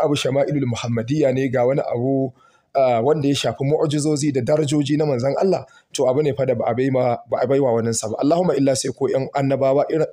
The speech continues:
ah, ƴan uwansa sa iya samun makamancin nasa, sallallahu alaihi wasallam. To, da wannan muka gane cewa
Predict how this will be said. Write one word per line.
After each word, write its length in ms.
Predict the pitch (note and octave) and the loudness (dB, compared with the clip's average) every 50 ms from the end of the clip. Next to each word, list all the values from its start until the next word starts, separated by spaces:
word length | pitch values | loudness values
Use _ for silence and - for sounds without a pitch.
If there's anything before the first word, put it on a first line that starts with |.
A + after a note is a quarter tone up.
| - C#3 | -2 0
ah, 220 | B2+ A#2+ A2+ A2+ - | 0 0 0 0 -2
ƴan 160 | C3+ D3 D3 - | -2 -2 0 0
uwansa 380 | F#3 A3 A3+ A3 G3 F3+ F3+ F3+ - - _ _ | 0 0 2 2 0 -2 -2 -4 -8 -16 _ _
sa 180 | - - A#3+ - - | -6 -2 -2 0 0
iya 120 | D#3 D3 | 0 0
samun 540 | C#3+ - C#3+ C3+ C3+ C3+ B2+ B2+ B2+ B2 A#2 - - - - - - | 0 0 0 0 0 0 0 -2 -2 -4 -4 -8 -14 -20 -20 -8 -4
makamancin 600 | C#3 C#3 - - - A#2+ A#2 A2+ G#2+ - C3 C3 | -2 0 0 0 -2 -2 -4 -4 -4 -2 -2 0
nasa, 420 | C3 C3 C3 - - B2 A#2+ A#2 A2+ - | 0 0 -2 -2 0 0 0 0 0 -2
sallallahu 680 | - C3+ B2 B2 A#2 A2+ A#2 B2 B2 A2+ B2 B2 A#2+ - | -2 -2 0 0 0 0 0 0 0 0 -2 -2 -2 0
alaihi 240 | C3 B2+ B2 A2+ G#2 | 0 0 0 -2 -2
wasallam. 380 | A2 G2+ - - - G#2 G2+ F#2+ - _ _ _ _ _ - - _ - | -4 -6 -6 -8 -8 -8 -10 -12 -14 _ _ _ _ _ -20 -20 _ -2
To, 100 | E3+ F3 | 2 2
da 60 | G#3+ | 4
wannan 180 | B3 C4 B3+ A3 | 4 4 2 2
muka 160 | G3+ F#3+ G3 | 2 0 2
gane 240 | E3 F3 E3 E3 C#3+ | 2 2 2 2 0
cewa 320 | - - C#3 B2 A2+ G#2 | 0 0 0 0 0 -2